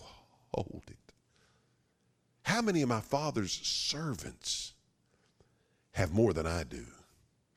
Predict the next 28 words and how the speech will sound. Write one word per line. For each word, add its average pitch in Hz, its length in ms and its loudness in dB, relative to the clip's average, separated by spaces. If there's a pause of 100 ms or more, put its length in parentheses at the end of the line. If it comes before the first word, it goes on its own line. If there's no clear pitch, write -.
(300)
I'm 131 140 10
gonna 127 260 8
arise. 151 640 6 (240)
I'm 131 140 8
gonna 120 180 8
go 151 480 8 (220)
to 156 180 4
my 127 240 8
father's 117 760 4 (260)
house." 85 340 -2 (160)
His 170 280 6
father 135 460 -2
doubtless 101 460 0
had 95 160 0
told 120 320 4
him 104 120 2
at 101 140 0
some 110 300 0
point, 67 300 -8 (1900)
"Son, 120 220 6
if 117 100 4
you 107 120 6
leave 110 300 6
here 76 180 -2
and 73 100 0
it 71 80 0
all 95 240 6
crashes, - 720 -4